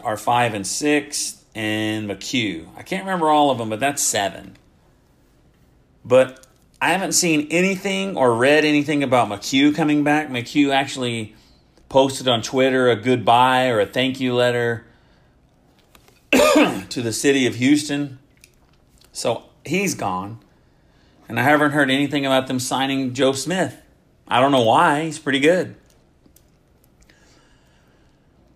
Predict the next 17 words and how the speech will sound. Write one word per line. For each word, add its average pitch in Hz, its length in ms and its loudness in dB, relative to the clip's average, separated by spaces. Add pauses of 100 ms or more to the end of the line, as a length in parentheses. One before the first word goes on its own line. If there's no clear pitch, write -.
But 127 200 6
Will 196 320 4
Harris 208 840 4
is 135 220 0
the 135 120 0
only 170 320 4
one 170 640 0
that 110 200 2
I 139 200 2
know 139 380 6
of 120 200 4
that 113 200 -2
they're 123 120 -2
gonna 120 160 -2
try 120 240 -2
to 107 80 -6
keep. 131 480 -4